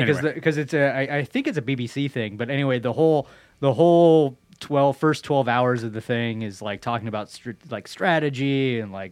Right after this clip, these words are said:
Speaker 1: you know, they invaded this country and then there was that country and then they did, like, a pincer move here. And then the very last episode is, is, and then America dropped a nuke. The end.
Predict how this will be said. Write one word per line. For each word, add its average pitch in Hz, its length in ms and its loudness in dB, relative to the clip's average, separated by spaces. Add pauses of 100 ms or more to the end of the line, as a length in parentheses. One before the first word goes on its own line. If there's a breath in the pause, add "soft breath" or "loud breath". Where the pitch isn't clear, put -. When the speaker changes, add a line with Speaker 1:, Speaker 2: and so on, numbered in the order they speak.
Speaker 1:
you 113 180 -12
know, 95 240 -12
they 107 220 -8
invaded 101 400 -10
this 175 160 -4
country 147 600 -6
and 117 100 -6
then 107 100 -10
there 104 140 -8
was 95 160 -12
that 151 200 0
country 143 460 -4
and 117 100 -4
then 113 120 -6
they 107 160 -6
did, 104 180 -6
like, 92 200 -12
a 95 60 -10
pincer 170 440 -6
move 147 280 -4
here. 147 320 -2 (280 loud breath)
And 151 100 6
then 156 80 4
the 143 140 2
very 165 260 8
last 160 240 4
episode 127 540 0
is, 120 160 -2
is, 117 280 -2 (460 soft breath)
and 131 160 0
then 156 100 4
America 139 400 6
dropped 113 280 -2
a - 20 -6
nuke. 95 280 -12 (420)
The 92 140 -10
end. - 140 -18